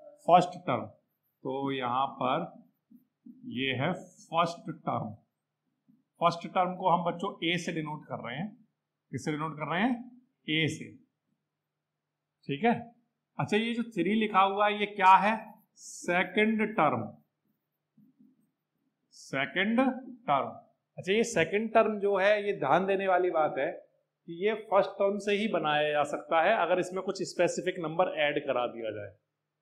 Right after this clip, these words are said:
कैसे? अगर हम थ्री को लिखना चाहें तो हम थ्री को ऐसे लिख सकते हैं वन प्लस टू, आया ना? तो ये हमारा वन क्या है? फर्स्ट टर्म। और ये, ये टू क्या है? इस एपी का कॉमन डिफरेंस,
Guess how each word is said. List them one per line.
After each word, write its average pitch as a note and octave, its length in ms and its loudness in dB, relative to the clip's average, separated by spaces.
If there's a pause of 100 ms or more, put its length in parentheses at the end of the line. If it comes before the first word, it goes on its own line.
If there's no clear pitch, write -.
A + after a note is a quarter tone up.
(260)
कैसे? D3+ 280 2 (560)
अगर E3+ 220 4
हम F#3+ 160 0 (100)
थ्री E3 220 0
को G3 120 -2
लिखना F3 240 -2
चाहें F3 260 -2
तो G3 100 -6
हम F#3+ 140 -8 (160)
थ्री D#3+ 160 -6
को F#3+ 120 -6
ऐसे F#3 180 -2
लिख F3+ 100 -6
सकते F#3+ 220 -8
हैं A3 60 -4 (100)
वन E3+ 240 0 (120)
प्लस F3+ 300 0 (100)
टू, F3 140 -4 (800)
आया D#3+ 220 2
ना? E3+ 80 -4 (1120)
तो C#3+ 40 -4
ये F3 160 2
हमारा E3 340 6 (100)
वन F3 280 2
क्या F3 280 6
है? C#3+ 180 -2 (440)
फर्स्ट E3 360 2
टर्म। G3+ 220 6 (720)
और D#3+ 120 -2
ये, G3 140 4 (440)
ये F3+ 180 2
टू G3+ 280 -4 (120)
क्या F#3 180 8
है? F#3 200 4 (460)
इस F3 180 -6 (100)
एपी E3+ 380 -4
का F#3 200 8 (520)
कॉमन F3 380 8
डिफरेंस, A#2+ 540 -4